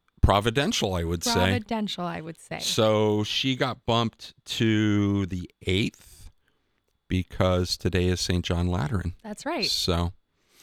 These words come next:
Speaker 1: she had a huge influence on Saint John Paul the Second. And I didn't know that
Speaker 2: I didn't know
Speaker 1: until,
Speaker 2: that either.
Speaker 1: until, yeah, I started doing some research for our conversation this morning. And, yeah, so good enough for J P two.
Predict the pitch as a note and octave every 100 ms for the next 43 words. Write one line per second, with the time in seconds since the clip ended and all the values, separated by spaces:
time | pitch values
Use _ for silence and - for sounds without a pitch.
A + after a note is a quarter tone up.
0 | - - G3 C4+ F3 - C#4+ D3+ B2+ D3+
1 | - G2+ F2+ F2 - - - - G#2 G2+
2 | G2+ G2 G2 G2 G2 G2 - G2+ G2 G#2
3 | G#2+ G2+ G2 - C#3 - E2 - _ _
4 | _ _ _ - F#2 E2 F#2 G2+ G2+ G2
5 | - _ _ - G#2 F#2+ F#2+ F2 G2 -
6 | - C4 F4+ G4 - C4+ C4 C4+ A4+ G#3+
7 | E3+ - F#3+ - - F#2+ G2 F#2+ G#2 E2
8 | D2 - - F#2 F2+ G2 F#2+ - F#2 F2+
9 | F#2+ - F#2 - G2+ F2+ F2+ G2 F2+ F2+
10 | E2+ F#2+ - G2 - G2 F#2+ C3+ A2 F2+
11 | F#2+ _ _ _ _ - A#2+ E3 G2 -
12 | - - - F2 G2+ _ _ _ _ _
13 | _ _ _ - _ - C#3 E3 E3 D3
14 | B2+ D3 C#3+ C#3 - D#3 C#3+